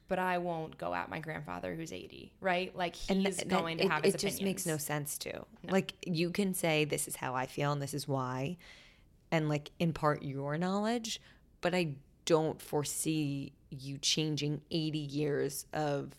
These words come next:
Speaker 2: being raised a certain way to change their mind. Unfortunately, that's just the matter of fact.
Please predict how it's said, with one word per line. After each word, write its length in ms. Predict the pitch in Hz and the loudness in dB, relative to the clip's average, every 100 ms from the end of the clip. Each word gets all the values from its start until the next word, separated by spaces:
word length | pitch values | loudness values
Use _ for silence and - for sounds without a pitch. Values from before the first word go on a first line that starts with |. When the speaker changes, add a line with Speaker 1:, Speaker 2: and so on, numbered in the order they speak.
| _ | _
Speaker 2:
being 240 | 151 139 131 | -4 -4 -2
raised 340 | 139 139 - | 0 0 -2
a 40 | |
certain 320 | - - 147 143 | -4 -4 -6 -2
way 320 | 80 67 143 - | -2 -2 -6 -10
to 100 | - | -8
change 300 | - - - | -6 -8 -10
their 120 | - - | -8 -6
mind. 220 | - - | -6 -2
Unfortunately, 960 | 156 151 - 156 - 147 147 - 123 160 | -2 -2 -2 -2 -2 -4 -6 -4 -4 -4
that's 320 | 135 - - | -6 -8 -10
just 220 | - - | -8 -8
the 80 | 139 | -6
matter 320 | 131 131 - | -8 -8 -10
of 80 | - | -10
fact. 440 | - - - - | -10 -10 -14 -20